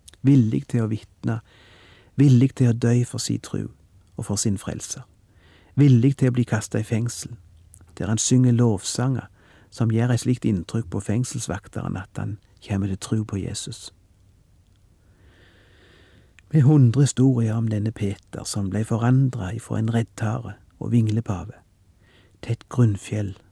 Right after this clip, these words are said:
av tro. Thomas,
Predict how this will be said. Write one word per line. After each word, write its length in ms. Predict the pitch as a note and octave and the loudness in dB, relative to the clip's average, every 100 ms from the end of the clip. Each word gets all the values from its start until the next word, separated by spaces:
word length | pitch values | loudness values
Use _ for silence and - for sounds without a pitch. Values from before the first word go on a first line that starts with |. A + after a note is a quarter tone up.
| _ | _
av 120 | - - | -14 -12
tro. 300 | - E2+ E2+ - _ _ _ _ _ _ _ _ _ _ _ _ _ _ - - | -10 -10 -10 -18 _ _ _ _ _ _ _ _ _ _ _ _ _ _ -20 -18
Thomas, 720 | - C3 C3 F2 - - - | 0 2 2 0 -10 -12 -14